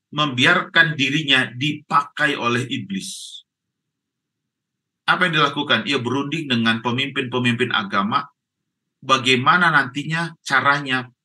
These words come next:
menangkap Yesus. Gurunya sendiri. Dengan apa? Dengan imbalan sejumlah uang. Nah, ini saya mau katakan bahwa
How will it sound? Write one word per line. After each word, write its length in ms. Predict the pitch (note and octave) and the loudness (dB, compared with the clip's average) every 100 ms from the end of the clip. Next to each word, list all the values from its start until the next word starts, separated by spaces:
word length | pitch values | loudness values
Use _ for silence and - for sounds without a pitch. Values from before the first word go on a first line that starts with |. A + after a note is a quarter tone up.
| _ | _
menangkap 640 | C#3 C#3 C#3+ C3+ B2 A#2+ - | -2 -2 0 -4 -4 -8 -6
Yesus. 560 | A#2+ G#2 - - - _ _ _ | -6 -6 -8 -10 -12 _ _ _
Gurunya 560 | B2+ D3 D#3+ C4 A3+ | -4 2 2 2 2
sendiri. 480 | F#3+ D#3+ B2+ G#2+ - _ _ _ _ _ _ _ _ _ | 2 2 0 -4 -6 _ _ _ _ _ _ _ _ _
Dengan 280 | A#2+ B2+ C3 | -2 0 0
apa? 280 | D3+ D#3+ D#3 | 0 -2 -2
Dengan 320 | A#2+ A#2 A2+ - | 0 2 0 -2
imbalan 600 | A#2+ A2 C3 A#2+ A2+ G2 _ _ | -2 2 2 2 -2 -8 _ _
sejumlah 640 | - A2+ A2 G#2+ G2+ G2+ G2 | -10 -6 -2 -2 -2 -4 -10
uang. 200 | F#2+ F2 _ _ _ _ _ _ _ _ _ _ _ _ _ _ _ _ _ _ _ _ _ _ _ _ _ _ _ _ C3+ | -20 -20 _ _ _ _ _ _ _ _ _ _ _ _ _ _ _ _ _ _ _ _ _ _ _ _ _ _ _ _ -4
Nah, 160 | C#3+ - | -4 -4
ini 120 | C#3+ | -8
saya 200 | D3 C3 | -4 -4
mau 160 | A#2 | -2
katakan 480 | - G3 G3+ G#3 A3 | -2 -2 -2 -2 -2
bahwa 480 | F#3+ F3+ F3+ G3 - | -2 -4 -4 -6 -6